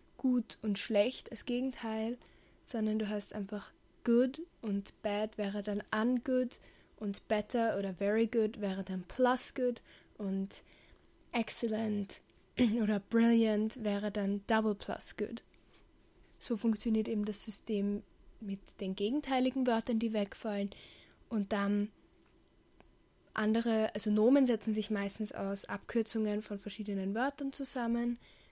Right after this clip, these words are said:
Zum Beispiel die Partei heißt ingsoc. Das ist ein Newspeak-Wort, das sich zusammensetzt aus den Wörtern English und Socialism. Also darüber habe ich letzte Woche auch ein bisschen geredet. Ist natürlich ein Widerspruch.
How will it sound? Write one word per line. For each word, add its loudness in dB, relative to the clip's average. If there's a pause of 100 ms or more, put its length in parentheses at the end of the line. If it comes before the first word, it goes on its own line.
(120)
Zum 0
Beispiel 0
die -2
Partei -4 (280)
heißt -4
ingsoc. 0 (260)
Das -8
ist -6
ein -2
Newspeak-Wort, -2 (480)
das -2
sich -2
zusammensetzt -2
aus -4
den -2
Wörtern -4
English -2 (160)
und -2
Socialism. 2 (720)
Also -2 (600)
darüber -2
habe -2
ich -4
letzte -6
Woche -4
auch -8
ein -2
bisschen -2
geredet. 2
Ist -4
natürlich 0
ein 0
Widerspruch. 0